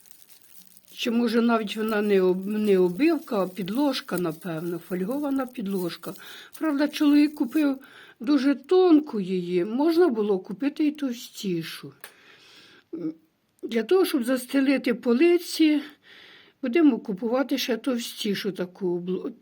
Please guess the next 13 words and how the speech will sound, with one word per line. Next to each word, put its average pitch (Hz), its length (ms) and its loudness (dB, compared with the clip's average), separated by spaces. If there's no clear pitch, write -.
підложку. 185 840 -2
Бо, 262 180 -4
скажу 262 460 -2
правду, 285 640 -2
отака 269 480 -6
ламінатна 254 920 -2
полиця 277 520 -4
дуже 277 260 -4
холодна, 190 720 -4
на 202 140 -4
ній 277 140 -2
погано 254 680 -4
буде 226 340 -4